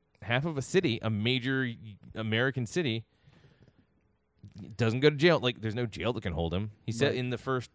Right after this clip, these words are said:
Speaker 1: Man of Steel movie, I mean, they had him in the handcuffs and he just snapped them off. So
Speaker 2: I have a confession.
Speaker 1: Hmm. You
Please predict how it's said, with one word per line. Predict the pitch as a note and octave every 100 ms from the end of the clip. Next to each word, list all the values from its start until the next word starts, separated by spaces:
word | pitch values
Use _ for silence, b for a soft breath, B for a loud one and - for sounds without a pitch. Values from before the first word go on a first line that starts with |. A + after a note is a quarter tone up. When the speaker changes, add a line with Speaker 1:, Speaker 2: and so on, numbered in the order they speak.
| -
Speaker 1:
Man | A2 A2+
of | G#2+
Steel | - A#2 A#2 A2 G2
movie, | A#2+ E3+ G#2+
I | G2+
mean, | G#2 G2+
they | G#2
had | A#2
him | A#2
in | A2
the |
handcuffs | A2+ C#3+ A#2+ G#2
and | G2+
he |
just | G2 - -
snapped | F2+ F#2
them | F#2+ G2
off. | A#2 F2+ - b b b b b b -
So | - A#2+ A2 - -
Speaker 2:
I |
have | C#3
a | C#3
confession. | C3+ A#2+ A#2 - G#2+ A2 _ -
Speaker 1:
Hmm. |
You | G#2+ F2+